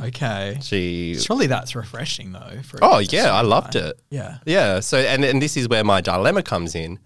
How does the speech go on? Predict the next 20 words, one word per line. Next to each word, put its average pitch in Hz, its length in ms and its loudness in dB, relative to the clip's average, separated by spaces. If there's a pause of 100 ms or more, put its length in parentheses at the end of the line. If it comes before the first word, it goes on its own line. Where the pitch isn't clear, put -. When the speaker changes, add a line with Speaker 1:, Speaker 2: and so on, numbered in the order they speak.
(180)
Speaker 2:
around 98 320 0
how 123 200 0
much, 110 460 0
and 110 400 -4
we're 104 100 0
going 95 280 0
into - 160 -6
cuffing 87 360 -10
season. 92 520 -8 (480)
Winter's 101 340 -4
upon 92 300 -6
us. - 320 -4
Do - 60 -8
you 175 40 -4
know 185 60 -4
what - 80 -10
cuffing 156 260 -6
season 156 300 -6
is? 185 180 -8
Speaker 1:
No, 143 640 -2